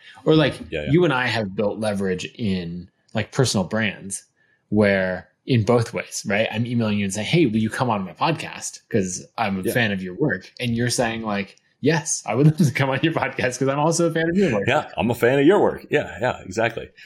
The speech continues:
Speaker 1: You know, and so that's 'cause we've both built leverage in those areas from,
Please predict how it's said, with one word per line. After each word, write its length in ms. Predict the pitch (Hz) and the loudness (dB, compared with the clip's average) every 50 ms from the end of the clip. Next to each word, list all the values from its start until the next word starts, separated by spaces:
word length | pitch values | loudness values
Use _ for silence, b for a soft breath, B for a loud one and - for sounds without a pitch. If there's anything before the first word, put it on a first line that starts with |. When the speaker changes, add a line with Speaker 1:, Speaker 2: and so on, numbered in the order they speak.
| B B | B B
Speaker 1:
You 100 | 165 156 | 6 6
know, 160 | 143 135 143 | 6 6 4
and 120 | 156 151 | 2 2
so 140 | - - 143 | 2 2 2
that's 380 | 127 127 139 135 - - - 139 | 2 2 2 2 0 -2 -4 -2
'cause 160 | - 151 127 | -2 0 2
we've 200 | 131 131 117 101 | 2 2 2 2
both 320 | 117 127 123 117 - - | 2 2 2 2 0 -2
built 360 | 107 107 110 107 107 107 - _ | -2 0 0 0 -2 -4 -10 _
leverage 480 | 127 120 113 110 107 101 110 104 95 104 | -4 -2 0 0 0 0 -2 -2 -2 -2
in 120 | 101 98 | -2 -2
those 180 | 98 92 92 98 | -2 -4 -4 -2
areas 500 | 107 120 120 110 101 95 92 92 90 - | 0 2 2 2 2 0 -2 -4 -6 -6
from, 400 | - 104 92 90 87 87 85 | -4 -4 -4 -4 -6 -8 -10